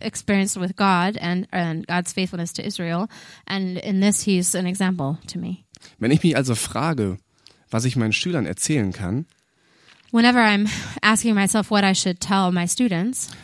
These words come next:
Speaker 2: dann weiß ich, dass ich zum Beispiel die Geschichte des Volkes Israel mit Gott erzählen kann.
Speaker 1: then I know that I, for example, can talk about, um, the, um, God's, the story of, of God's, um, grace and,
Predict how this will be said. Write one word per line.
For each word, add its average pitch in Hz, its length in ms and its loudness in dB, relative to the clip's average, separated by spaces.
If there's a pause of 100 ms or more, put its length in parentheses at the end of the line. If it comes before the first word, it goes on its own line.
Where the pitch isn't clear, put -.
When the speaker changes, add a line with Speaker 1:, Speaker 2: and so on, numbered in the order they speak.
Speaker 2:
dann 110 160 2
weiß 123 240 4
ich, 151 120 4
dass 127 160 -2
ich 131 100 -4
zum 123 120 0
Beispiel 117 280 0
die 135 80 2
Geschichte 135 340 0
des 139 160 -4
Volkes 156 320 0
Israel 135 400 4
mit 123 160 2
Gott 135 160 0
erzählen 87 400 -6
kann. 90 420 -14 (160)
Speaker 1:
then 208 380 -2
I 208 140 2
know 247 340 6
that 185 240 0
I, 190 260 -2
for 208 160 -4
example, 185 440 -2
can 185 380 -4
talk 180 260 -2
about, 170 560 -2
um, 165 440 -2
the, 165 540 -4
um, 180 360 -8 (140)
God's, 180 420 -2 (340)
the 226 100 2
story 208 420 6
of, 180 280 -2
of 180 300 -4
God's, 160 460 -2
um, 156 440 -6
grace 180 420 -4
and, 175 480 -8